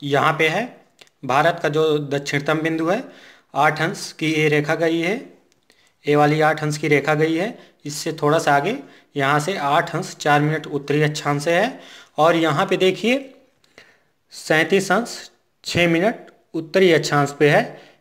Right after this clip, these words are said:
ये देखिए छत्तीस अंश की जो है यहाँ से रेखा गई है। तो यहाँ पे सैंतीस अं-, अंश और छः मिनट उत्तरी अक्षांश यहाँ पे है। भारत का मुख्य स्थलीय विस्तार, जो अक्षांशीय विस्तार है,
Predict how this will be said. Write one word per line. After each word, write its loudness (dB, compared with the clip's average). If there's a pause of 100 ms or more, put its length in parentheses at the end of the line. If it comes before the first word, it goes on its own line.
(100)
ये 6
देखिए 2 (160)
छत्तीस -2
अंश -4
की 0
जो 2
है 0 (260)
यहाँ 6
से 2
रेखा 4
गई 2
है। -4 (380)
तो 2
यहाँ 4
पे -2 (720)
सैंतीस -2 (880)
अं-, -2 (300)
अंश -2
और 4
छः 2 (500)
मिनट 2
उत्तरी 2
अक्षांश 0
यहाँ 4
पे 2
है। 2
भारत 4
का 2 (500)
मुख्य 0
स्थलीय 2
विस्तार, 2 (880)
जो 2
अक्षांशीय -2
विस्तार 2
है, -2